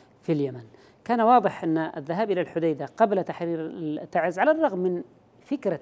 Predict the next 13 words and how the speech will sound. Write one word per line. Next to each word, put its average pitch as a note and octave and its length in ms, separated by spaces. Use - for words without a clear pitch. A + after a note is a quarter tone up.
تحرير E3 320
الحديدة، C#3 420
فكرة E3 220
تحرير G3+ 320
الحديدة F3+ 420
مهمة G#3 340
للغاية E3+ 360
من D3+ 60
الناحية D3+ 300
السياسية D3+ 420
والعسكرية، C#3 540
ولكن A3+ 320
أيضا D#3 380